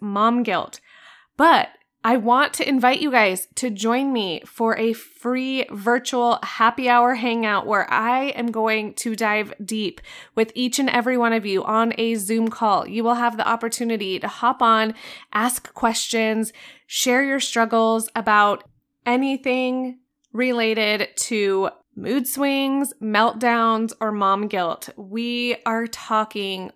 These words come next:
all about those things because I don't want you to do life alone anymore, mama. These struggles are real and they are so difficult. So if you are interested in joining us next Thursday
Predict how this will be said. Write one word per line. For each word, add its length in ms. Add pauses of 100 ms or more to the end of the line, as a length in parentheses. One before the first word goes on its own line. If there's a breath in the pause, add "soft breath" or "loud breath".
all 220
about 320
those 180
things 400
because 260 (140)
I 140
don't 160
want 160
you 360 (340 loud breath)
to 100
do 420 (160 loud breath)
life 480
alone 500
anymore, 380
mama. 320
These 540
struggles 640
are 180
real 540
and 180
they 460
are 140
so 720 (120)
difficult. 600 (300 loud breath)
So 300
if 180
you 280
are 120
interested 560
in 200
joining 400
us 240 (320 loud breath)
next 560
Thursday 720